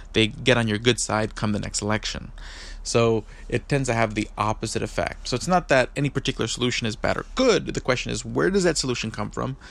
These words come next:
Either from a sort of centralized government process that doesn't have these factors that hold it accountable, or is it from a decentralized consensual process through individual decisions that allows us to try many things, figure out what's best,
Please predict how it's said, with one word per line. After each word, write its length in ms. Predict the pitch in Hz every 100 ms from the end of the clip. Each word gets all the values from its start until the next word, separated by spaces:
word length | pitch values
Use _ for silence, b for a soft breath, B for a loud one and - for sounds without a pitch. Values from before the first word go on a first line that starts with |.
| B B -
Either 260 | 135 127
from 240 | 120 117 107
a 140 | 113
sort 180 | - 135
of 60 | 123
centralized 580 | 139 147 135 120 113
government 320 | - 113 139 -
process 400 | 170 170 180 -
that 200 | - 117
doesn't 240 | 131 147
have 240 | 143 135
these 300 | 120 113 - B B -
factors 480 | - 120 - 143
that 120 | 123 120
hold 200 | 131 127
it 60 |
accountable, 580 | 113 - 127 127 175 202 B B B -
or 160 | 139
is 80 | 127
it 80 | 131
from 220 | - 123
a 100 | 113
decentralized 1000 | 117 160 - 127 117 110 110 110 110 - B B B -
consensual 720 | 123 - 190 - 131 120 107
process 640 | - 104 104 - 127 - - B B -
through 260 | 120 117 -
individual 500 | 160 160 147 135 127
decisions 580 | 135 240 190 131 135 B B
that 100 | 131
allows 260 | 135 143 180
us 80 | 151
to 80 | 135
try 240 | - 113
many 400 | 123 139 226 233
things, 480 | 196 139 127 123 - B B
figure 400 | - 220 233 220
out 160 | 190 -
what's 200 | 131 123
best, 380 | 117 107 110